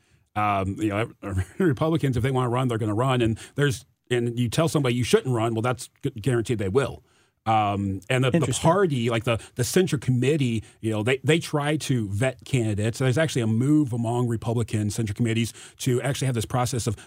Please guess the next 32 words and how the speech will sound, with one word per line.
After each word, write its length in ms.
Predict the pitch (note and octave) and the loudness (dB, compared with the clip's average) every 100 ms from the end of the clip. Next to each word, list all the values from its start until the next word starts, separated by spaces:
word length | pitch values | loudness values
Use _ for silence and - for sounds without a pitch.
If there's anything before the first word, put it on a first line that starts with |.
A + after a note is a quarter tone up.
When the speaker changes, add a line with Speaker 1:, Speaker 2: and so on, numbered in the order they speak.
| - | -8
Speaker 1:
of 100 | G#2 | -4
vetting 320 | A2 B2+ B2 | -2 0 0
candidates 320 | - C3+ B2 | 0 -2 -2
to 60 | A2+ | -4
prove 300 | - C#3 A#2+ | -2 -2 0
who's 300 | C#3+ C#3 A#2 - _ | 0 0 0 -6 _
Republican 520 | - B2 D#3+ D#3 - A#2+ | -2 0 0 0 0 0
enough 440 | A2 G#2+ - - - - | 0 -2 -6 -12 -20 -12
to 300 | - B2 A2+ | -2 2 2
Speaker 2:
<laughs> 40 | A#2 | 0
Speaker 1:
actually 380 | - B2 A2 - - | 0 0 -2 -2 -2
run 240 | B2+ C#3+ C#3 | 0 2 2
in 240 | C3+ B2 | 0 0
their, 220 | A#2 A2 A2 | 0 -2 -4
their 100 | F#2+ | -4
primaries. 560 | C3 F3 G#2 F2 G2+ - - _ | 0 2 0 -2 -6 -8 -20 _
And, 540 | A2+ A2 A2 G#2+ G#2+ A2+ | -4 0 0 2 0 0
you 80 | G#2+ | -2
know, 60 | |
that's 180 | A2+ B2+ | -2 0
kind 180 | C3+ A2 | 0 0
of 20 | |
a, 160 | G2 F#2+ | -2 -2
an 120 | G#2 - | -6 -2
interesting 420 | B2+ B2 A2 A2+ G2 | -2 -2 -2 -2 -2
scenario. 540 | G#2 G#2 A#2+ G#2+ G2 | -2 0 0 0 -2
But, 220 | F#2 G2 | -2 0
Speaker 2:
Sure 120 | D#3 | 0
is. 320 | D3+ D#3 G2 - | 0 -2 -4 -6
Speaker 1:
um, 200 | G2+ F#2 | -6 -6
the, 160 | G#2+ A#2+ | 0 0
there's, 240 | A#2+ C#3+ | 2 0